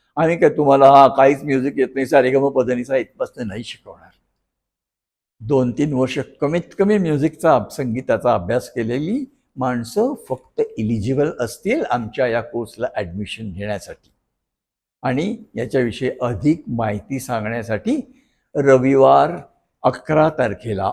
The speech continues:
अकरा ऑगस्टला संध्याकाळी पाच वाजता एक सेमिनार, एक कार्यशाळा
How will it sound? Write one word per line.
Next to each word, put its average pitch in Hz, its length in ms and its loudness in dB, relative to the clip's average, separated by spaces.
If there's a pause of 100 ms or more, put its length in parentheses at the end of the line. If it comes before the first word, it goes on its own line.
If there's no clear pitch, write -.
अकरा 135 320 -4
ऑगस्टला 113 880 -4 (480)
संध्याकाळी 160 580 -2
पाच 135 340 2
वाजता 113 340 -4 (800)
एक 165 220 0 (400)
सेमिनार, 165 720 0 (100)
एक - 280 -8
कार्यशाळा 135 800 0